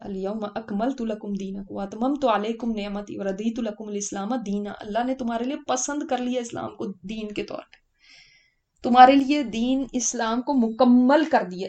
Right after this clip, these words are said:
अकमलतु का मतलब क्या? मुकम्मल करने का मतलब क्या? किसी चीज में पहले कोई कमी होती है तो उस कमी को पूरा कर दिया जाए, ये है अकमलतु, मैंने मुकम्मल कर दी। ये पहले जो कमी थी उसके बाद मुकम्मल कर दी।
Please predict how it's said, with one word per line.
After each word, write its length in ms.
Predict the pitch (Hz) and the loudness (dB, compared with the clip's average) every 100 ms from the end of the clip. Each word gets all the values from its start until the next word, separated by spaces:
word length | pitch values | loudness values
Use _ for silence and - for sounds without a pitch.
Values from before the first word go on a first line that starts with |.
| - | -8
अकमलतु 460 | 226 247 277 339 339 | -2 0 2 2 0
का 100 | 339 | 0
मतलब 260 | 302 320 | -2 -4
क्या? 160 | 339 415 | -4 -4
मुकम्मल 400 | 311 - 240 277 | -4 -2 0 0
करने 260 | 285 277 302 | -2 -2 -2
का 80 | 294 | -2
मतलब 300 | 294 302 320 | -2 -4 -4
क्या? 140 | 381 392 _ - | -6 -8 _ -6
किसी 200 | 302 311 | -4 0
चीज 240 | 294 311 | 0 0
में 100 | 339 | 0
पहले 220 | 302 302 | 0 2
कोई 140 | 349 339 | 0 2
कमी 240 | 233 277 | 2 2
होती 240 | 359 349 330 | 2 0 0
है 60 | |
तो 100 | 392 | 0
उस 100 | 359 | -2
कमी 220 | - 254 277 | 0 0 0
को 100 | 339 | 0
पूरा 300 | 262 285 311 | 2 4 6
कर 180 | 277 | 4
दिया 240 | 202 226 208 | 4 2 0
जाए, 180 | 220 220 _ | 0 -6 _
ये 220 | 226 269 240 | -2 0 2
है 260 | 214 240 - _ _ _ _ _ - - | 2 0 -8 _ _ _ _ _ -8 -6
अकमलतु, 580 | - 202 175 170 - - _ _ - | -4 -2 -2 -4 -12 -16 _ _ -8
मैंने 240 | 196 196 | -6 -4
मुकम्मल 440 | 202 196 185 190 185 | -4 -4 -4 -4 -6
कर 180 | 175 | -8
दी। 220 | 175 - - _ _ _ _ _ _ _ _ _ | -12 -16 -20 _ _ _ _ _ _ _ _ _
ये 80 | 202 | -4
पहले 260 | 214 226 | 0 0
जो 100 | 247 | 0
कमी 340 | 247 208 233 262 | -2 0 0 0
थी 340 | 262 311 415 - - | 2 2 0 -6 -12
उसके 260 | 202 196 202 | -12 -8 -4
बाद 120 | 196 | -2
मुकम्मल 380 | 190 185 175 175 | -4 -4 -8 -8
कर 120 | - | -12
दी। 160 | - | -14